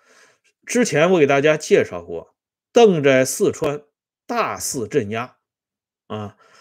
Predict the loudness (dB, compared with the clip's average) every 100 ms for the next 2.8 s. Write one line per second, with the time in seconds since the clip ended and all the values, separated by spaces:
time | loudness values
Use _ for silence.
0 | -14 -4 -2 2 4 2 -2 -8 -8 -10
1 | -6 0 4 4 2 0 -4 -6 -14 _
2 | _ _ _ -4 -4 -4 -12